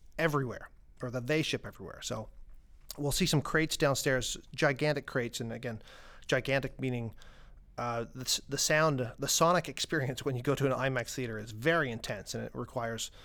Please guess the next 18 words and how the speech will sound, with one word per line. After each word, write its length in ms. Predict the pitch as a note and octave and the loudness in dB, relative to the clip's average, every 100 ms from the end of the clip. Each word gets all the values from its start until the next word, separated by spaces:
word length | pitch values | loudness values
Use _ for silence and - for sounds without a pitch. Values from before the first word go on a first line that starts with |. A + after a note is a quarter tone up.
| - - | -20 -10
some 180 | C3 A#2+ | -6 0
very, 400 | C3+ C3 B2+ A2 | 2 4 2 -4
um, 340 | A#2 A#2 A2 A#2 - - - - - - - | -6 -6 -8 -12 -18 -20 -20 -20 -20 -12 -8
uh, 380 | - A2+ G#2+ C3 - | 0 0 2 -2 -2
a, 40 | C#3 | -4
a, 60 | - | 2
a 60 | D3 | 6
lot 160 | D3 C#3+ | 8 6
of 100 | - | 4
components, 520 | C#3+ D#3+ F3+ F3 - | 4 6 8 6 4
a, 40 | |
a 200 | C3+ C3 | 4 4
lot 180 | C3 C3 | 4 4
of 100 | B2+ | 4
carefully 440 | - D3 - C#3+ | 4 4 4 0
designed 420 | C3 A#2+ C3 B2+ A#2+ | 0 2 2 2 -2
speaker 300 | - C3 B2 | -6 -6 0
boxes 500 | C3 A#2 - B2 | 0 0 -2 -4